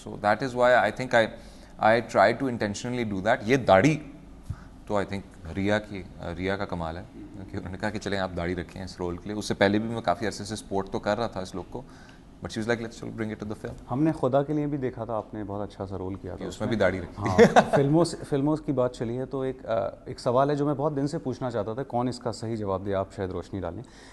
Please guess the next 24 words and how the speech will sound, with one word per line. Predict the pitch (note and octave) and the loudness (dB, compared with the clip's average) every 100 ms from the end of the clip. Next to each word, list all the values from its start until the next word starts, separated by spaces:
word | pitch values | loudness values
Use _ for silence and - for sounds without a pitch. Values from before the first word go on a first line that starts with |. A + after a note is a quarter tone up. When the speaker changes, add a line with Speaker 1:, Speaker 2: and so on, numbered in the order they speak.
| - | -2
Speaker 2:
अ, | A2+ A#2 - - | 2 2 0 0
टेलीविज़न | C#3+ E3+ F#3 E3+ G#3 | 2 4 4 4 6
में | G3+ | 6
अगर | F3 F3 | 4 4
देखें | D3+ D#3+ D#3+ | 2 -2 -6
तो | |
पाकिस्तान | - G#2+ - - C3 C3 C3+ | -2 -2 -2 -4 0 0 0
के | B2+ | -2
जो | A#2+ | -2
टेलीविज़न | A#2 A2+ A#2+ A#2+ | -2 -4 -4 -6
सीरियल | A#2 A#2 | -4 -4
हैं, | B2 B2+ | -2 -2
पहले | B2 C#3+ | 0 0
से | C#3 G2 | 0 -4
भी | A2 - | -6 -2
आपके | G2+ - G#2+ | -2 -2 -6
सीरियल्स | G#2+ G#2 G#2 | -4 -4 -4
हैं, | G#2 | -8
उससे | - | -8
पहले | A2+ G#2+ | -4 -4
एक | G#2 | -4
ज़माने | G#2+ G#2 G#2+ | -6 -6 -6
में | G#2+ | -6
धूप | G#2+ | -8